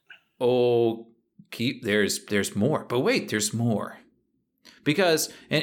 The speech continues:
intricate set of ropes and rigging are set up in the room, anchored by a massive, snorting pangolin.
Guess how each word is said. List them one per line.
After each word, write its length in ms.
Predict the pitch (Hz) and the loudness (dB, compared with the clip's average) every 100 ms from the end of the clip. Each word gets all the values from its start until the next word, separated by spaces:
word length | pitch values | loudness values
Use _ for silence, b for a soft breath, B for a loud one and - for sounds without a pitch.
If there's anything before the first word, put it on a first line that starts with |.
| - | 0
intricate 460 | 214 208 220 220 - | 0 0 0 0 0
set 200 | 214 202 | 0 0
of 160 | 202 | 0
ropes 360 | 185 214 - - | 0 0 -4 -4
and 160 | 123 120 | -2 0
rigging 300 | 151 95 92 | -2 -4 -6
are 80 | 90 | -2
set 200 | - 123 | 0 0
up 120 | 123 | -2
in 80 | 101 | -4
the 80 | |
room, 400 | 95 98 98 104 B B - | 0 -2 -2 -8 B B -10
anchored 300 | 120 139 131 | -6 -4 -4
by 160 | 107 104 | -2 0
a 140 | 101 | 2
massive, 720 | 104 104 139 165 - 90 - - - _ _ - - | 2 2 0 0 -2 -2 -6 -18 -20 _ _ -20 -18
snorting 600 | - - 175 175 123 127 151 | -6 -4 0 2 2 0 -2
pangolin. 920 | - - - 214 208 110 92 170 | -4 -4 -2 0 2 2 0 -8